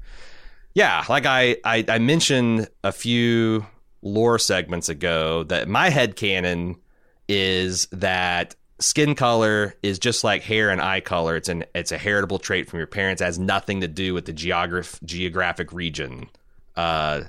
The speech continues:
because Westeros, there's, there's, there's a, there's a reason that people, the closer you get to the equator, the darker your skin,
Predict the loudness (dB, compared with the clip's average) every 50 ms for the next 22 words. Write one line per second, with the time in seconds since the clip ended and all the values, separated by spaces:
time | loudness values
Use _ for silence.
0 | -12 -12 -10 -8 -6 -2 -2 -2 -2 0 0 0 0 0 0 0 0 0 2 2
1 | 2 2 0 0 0 -2 -4 -8 _ -20 -20 -20 -20 -20 -20 -20 -20 -8 -4 -4
2 | -2 0 0 0 0 0 -4 -6 -4 -2 -2 0 0 0 -2 -2 -4 -4 -4 -2
3 | -2 0 0 2 4 4 6 6 6 4 4 4 4 2 2 2 0 0 2 2
4 | 4 4 4 4 2 2 -2 -6 -14 -20 _ _ _ -6 -6 -4 -2 0 2 2
5 | 2 2 0 0 2 2 2 2 2 0 0 0 2 2 4 4 2 2 0 0
6 | -2 -4 -2 0 0 0 0 0 -2 -2 -2 -2 -2 -2 -2 -2 -2 -2 -2 -4
7 | -6